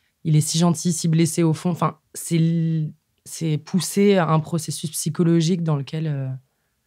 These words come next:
dans lequel ces personnes rentrent parfois. Et c'est sûr que c'est juste essayer d'être là au maximum, à l'écoute au maximum, de rien minimiser. Et, euh,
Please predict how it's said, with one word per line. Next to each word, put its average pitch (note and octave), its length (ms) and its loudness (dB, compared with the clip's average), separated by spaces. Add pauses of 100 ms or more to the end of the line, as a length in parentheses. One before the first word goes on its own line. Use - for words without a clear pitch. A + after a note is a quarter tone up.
(260)
dans D3+ 160 4
lequel D#3 240 0
ces - 100 -8
personnes D#3+ 400 0
rentrent D#3 360 4
parfois. E3 500 -2
Et C3+ 80 4
c'est A#2 140 -6
sûr - 160 -10
que - 80 -14
c'est B2+ 100 -4
juste - 460 -6
essayer D3+ 240 -2
d'être C#3+ 200 -2
là D#3 160 2
au D3 40 4
maximum, D#3 500 0
à C#3 80 0
l'écoute C3 340 -6
au C#3 60 -2
maximum, D3+ 520 0
de C3 60 -2
rien C3 260 -4
minimiser. C#3 680 0 (760)
Et, E3+ 240 6
euh, C3+ 380 2